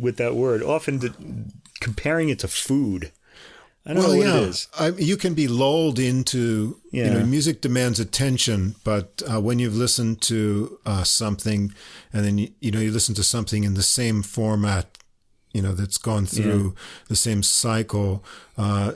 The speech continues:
Speaker 2: naturally your attention wanes. And so if you have
Speaker 1: Yeah.
Speaker 2: something contrasting,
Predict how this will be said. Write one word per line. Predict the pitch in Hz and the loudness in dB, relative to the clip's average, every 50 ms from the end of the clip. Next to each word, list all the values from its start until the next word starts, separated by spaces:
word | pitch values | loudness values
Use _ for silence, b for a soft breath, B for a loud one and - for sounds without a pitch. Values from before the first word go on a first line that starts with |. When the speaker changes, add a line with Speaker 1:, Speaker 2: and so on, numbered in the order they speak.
| - _ - | -6 _ -4
Speaker 2:
naturally | 110 113 135 135 - 127 110 107 | -2 0 0 0 0 0 2 2
your | 104 101 | 2 2
attention | 101 - - 117 120 107 - - 104 104 98 | 0 0 0 -2 0 0 0 0 0 0 0
wanes. | 101 104 104 104 104 101 92 87 87 - - - - - - | 2 2 2 2 2 2 2 2 2 2 0 0 -2 -4 -4
And | 110 107 104 95 | -4 -2 0 0
so | - 147 | 0 0
if | 127 | 0
you | 135 | 2
have | 127 117 | 2 2
Speaker 1:
Yeah. | 110 104 110 | 2 2 0
Speaker 2:
something | 143 131 - 135 120 110 | 0 -2 0 -2 -2 -2
contrasting, | - - 117 110 101 - - - 110 107 110 - - - 113 104 | -2 -2 -2 0 0 -2 -2 -2 -2 0 0 0 0 0 -2 -2